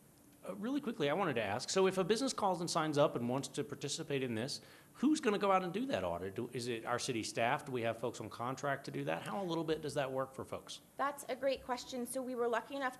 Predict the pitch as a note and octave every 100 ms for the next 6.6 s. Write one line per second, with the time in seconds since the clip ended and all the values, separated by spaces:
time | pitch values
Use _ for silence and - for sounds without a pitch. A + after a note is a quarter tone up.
0 | - C4 A#3 A3+ A#3 A#3 A3+ G#3 G#3+ G#3+
1 | A3+ B3 - - - - A3 A#3 A3+ G#3
2 | - G3 G3+ G3+ G3+ G3+ F#3 F#3+ F#3+ F#3
3 | G3 G3 G3 F3+ - A3 G#3+ G#3 - -
4 | F#3+ F3+ - - - - G#3 - G#3+ G#3+
5 | - G#3 G#3 A3+ A3+ B3+ C4 A#3+ G#3 G3+
6 | G3 G3+ - G3+ G3 G3